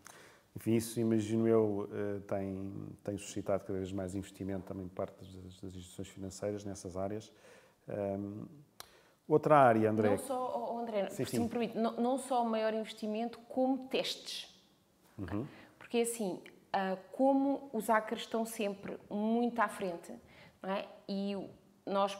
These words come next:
Speaker 2: nós, enquanto banqueiros, podemos pensar, "Ah, o nosso sistema está preparado", mas há sempre algum teste que falha. É impressionante. Portanto, o,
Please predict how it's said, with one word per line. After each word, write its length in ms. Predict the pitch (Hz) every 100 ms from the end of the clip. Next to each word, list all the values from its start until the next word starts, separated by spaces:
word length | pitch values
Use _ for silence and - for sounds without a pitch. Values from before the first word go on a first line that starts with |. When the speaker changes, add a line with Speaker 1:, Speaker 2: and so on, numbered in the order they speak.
| -
Speaker 2:
nós, 320 | 208 220 196
enquanto 320 | 190 202 196
banqueiros, 320 | 190 196 190 190
podemos 220 | 190 190
pensar, 240 | 196 196
"Ah, 280 | 208 196 190 -
o 20 |
nosso 180 | 196 196
sistema 200 | - 202
está 140 | 196
preparado", 500 | 190 - 180 185 196 - - - - -
mas 120 | 185
há 60 | 196
sempre 260 | 196 196
algum 200 | 185 180
teste 260 | 180 175 -
que 80 | -
falha. 300 | - - - -
É 120 | 180 - -
impressionante. 1300 | 190 196 196 190 - 190 185 - 190 180 170 175 - - - - -
Portanto, 300 | - 196 190 - -
o, 360 | 220 220 190